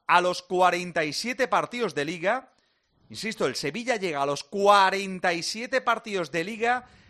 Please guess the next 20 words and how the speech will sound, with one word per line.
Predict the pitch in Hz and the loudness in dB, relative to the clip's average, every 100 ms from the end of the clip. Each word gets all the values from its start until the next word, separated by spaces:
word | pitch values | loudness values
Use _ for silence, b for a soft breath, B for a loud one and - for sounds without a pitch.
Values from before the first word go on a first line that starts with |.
| b | b
sin | - 247 277 | -8 -4 0
ganar | 254 190 113 90 - _ _ _ | 0 2 -2 -6 -14 _ _ _
en | 165 180 | -6 -4
campo | 160 214 226 170 | 2 2 2 -2
de | 131 | 2
Barça, | 175 220 - 254 262 - _ _ | 2 2 -2 -6 -6 -14 _ _
Real | - 135 160 196 240 | -14 -4 0 2 2
Madrid | 208 190 240 262 _ _ | -2 -4 -6 -10 _ _
y | 170 | -2
Atlético | 185 160 175 208 220 214 | 0 0 -2 -6 -4 -4
de | 202 | -2
Madrid. | 180 120 90 _ _ _ _ b b _ | -4 -6 -14 _ _ _ _ b b _
Cuarenta | - 185 180 175 170 160 | 2 4 6 2 -2 -4
y | |
siete, | 139 202 131 101 | -4 -6 -6 -8
repartidos | 143 170 170 - 220 220 | -4 0 0 -2 -4 -2
de | 214 | -2
la | |
siguiente | 180 175 196 202 | -4 -8 -8 -4
manera. | 190 143 101 90 | -4 -4 -6 -12